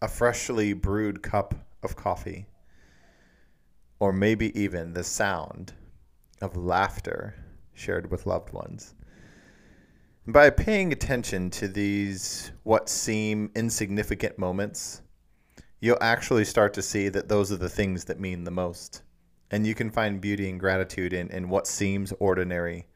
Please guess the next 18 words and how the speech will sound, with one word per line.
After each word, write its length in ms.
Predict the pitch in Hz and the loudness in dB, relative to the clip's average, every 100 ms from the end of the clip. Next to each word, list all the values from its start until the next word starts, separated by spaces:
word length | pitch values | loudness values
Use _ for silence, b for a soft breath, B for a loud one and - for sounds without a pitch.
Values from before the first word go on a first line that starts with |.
| b b b b b b b - | b b b b b b b -2
but 120 | 95 | 0
it's 140 | 95 - | 0 -2
actually 500 | 98 - - 87 87 | -2 -2 -4 -2 -2
pretty 580 | - 101 90 85 87 87 - - | 0 0 0 -4 -6 -10 -12 -12
extraordinary. 800 | - - 95 87 87 85 - 92 - - - - b b b b b b b | -10 -4 -2 -2 -4 -10 -10 -12 -18 -20 -20 -20 b b b b b b b
So 300 | - 117 113 - - | 4 6 6 -4 0
taking 380 | - 143 135 117 | 2 4 2 2
a 40 | |
moment 440 | 101 107 104 98 - b b b b b b b - - - | 4 6 4 2 -2 b b b b b b b -20 -20 -18
to 100 | - | -10
think 240 | 98 117 113 | -2 0 0
about 480 | 104 95 92 - B B B B B - _ _ - | 4 4 4 0 B B B B B -20 _ _ -6
who 140 | 123 | -2
you're 160 | 117 123 | 0 2
grateful 320 | 113 - 95 | 0 -2 -6
for, 320 | - 92 87 - - _ _ b b b b b b b | -4 -4 -4 -10 -20 _ _ b b b b b b b
and 140 | 98 101 | -2 4
then, 520 | 117 104 92 92 | 4 4 0 -6